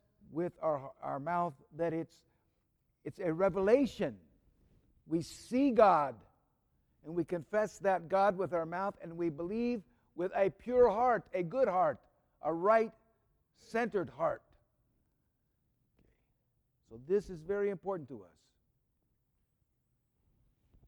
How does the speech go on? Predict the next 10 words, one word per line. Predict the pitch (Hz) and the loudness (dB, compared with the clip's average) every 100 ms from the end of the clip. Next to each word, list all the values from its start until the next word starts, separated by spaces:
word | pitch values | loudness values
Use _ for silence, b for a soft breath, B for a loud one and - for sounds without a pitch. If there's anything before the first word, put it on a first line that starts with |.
| _ _ _ _ | _ _ _ _
And | 131 151 | -10 -8
we | 139 | -6
see | 135 - 208 214 214 185 | -8 -4 -2 2 2 0
in | 165 | -4
the | 147 | -8
healing | 131 202 196 180 | -8 -6 -4 -2
of | 156 135 | -2 -2
the | 151 | -6
demoniac | 143 143 156 190 185 170 160 - | -6 -4 -4 -4 -2 0 -2 -6
this | 143 151 - | -8 -8 -10